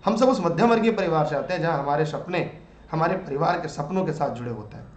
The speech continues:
अगर हम टूट जाएंगे, तो हमारे परिवार के सपनों का क्या होगा? हम ये मानते हैं कि भर्ती नहीं है, हम लगातार demotivate हो रहे हैं, लगातार टूटते जा रहे हैं, लेकिन कुछ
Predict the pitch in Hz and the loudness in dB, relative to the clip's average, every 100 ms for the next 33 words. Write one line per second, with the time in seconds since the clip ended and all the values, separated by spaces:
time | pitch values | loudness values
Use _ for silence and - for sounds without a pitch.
0 | - - 127 131 131 135 190 196 147 131 | -20 -10 -6 -4 -6 -2 2 2 2 -2
1 | 131 120 - - 180 190 196 - 139 143 | -4 -8 -10 -10 -2 2 2 0 0 2
2 | 151 - 123 139 131 113 - - 82 - | 0 -2 -10 -8 -8 -10 -12 -14 -16 -18
3 | - - - - 202 208 196 226 254 247 | -20 -20 -10 0 2 6 6 6 6 6
4 | 240 196 202 214 208 220 190 - - - | 6 2 2 2 4 4 2 -2 -12 -6
5 | 175 165 170 202 190 151 151 170 170 160 | -2 2 4 4 4 2 0 0 0 0
6 | 151 135 117 - 127 185 190 170 151 151 | -2 -8 -10 -8 0 2 4 0 -2 -4
7 | 151 160 131 113 110 - - - - 127 | -2 -2 -4 -6 -10 -18 -20 -18 -12 -8
8 | 147 - 190 185 | -8 -6 -6 -6